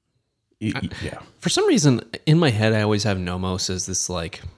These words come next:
Speaker 2: just slightly reach brand, like, in that zone between, like, i-,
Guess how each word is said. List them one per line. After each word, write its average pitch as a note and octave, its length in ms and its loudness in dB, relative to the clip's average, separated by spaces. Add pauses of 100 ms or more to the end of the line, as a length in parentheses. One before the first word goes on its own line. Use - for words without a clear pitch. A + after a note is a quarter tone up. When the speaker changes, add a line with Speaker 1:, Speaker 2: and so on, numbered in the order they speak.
(1080)
Speaker 2:
just - 240 -4
slightly G2 460 -4
reach F2 680 -6
brand, F2+ 760 -10
like, F#2 220 -8 (480)
in B2 140 -2
that C3+ 240 -6
zone G2 420 -2
between, F#2 880 -8 (1300)
like, F#2+ 140 -8 (1300)
i-, - 40 -18